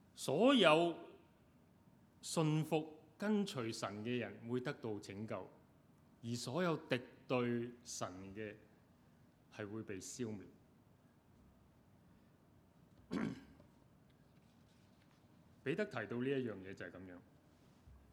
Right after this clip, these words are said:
當耶穌基督嚟到嘅時候，當呢塊石頭嚟到嘅時候，所有信靠佢嘅人係會有希望、有光榮、係寶貴嘅。但係唔信佢嘅人會因住耶穌基督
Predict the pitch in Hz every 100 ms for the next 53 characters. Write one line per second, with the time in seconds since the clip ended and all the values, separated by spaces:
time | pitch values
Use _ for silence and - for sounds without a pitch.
0 | - - - - - - - - - -
1 | 202 127 107 151 160 151 120 92 98 95
2 | 90 87 - - - - - - - -
3 | - - - - - 170 170 143 113 107
4 | 95 87 87 95 90 95 90 - - -
5 | - - - 123 190 151 - 127 120 117
6 | 117 113 104 - 104 104 107 98 87 113
7 | - 101 98 107 98 92 90 101 - -
8 | 110 104 92 87 - - - 98 95 107
9 | 135 123 113 92 87 - - - - -
10 | 101 85 87 92 101 85 82 - - -
11 | - - - - - - - - 135 143
12 | 131 113 120 120 135 135 117 117 120 98
13 | 98 - 139 147 151 170 160 - 113 98
14 | 95 135 127 131 131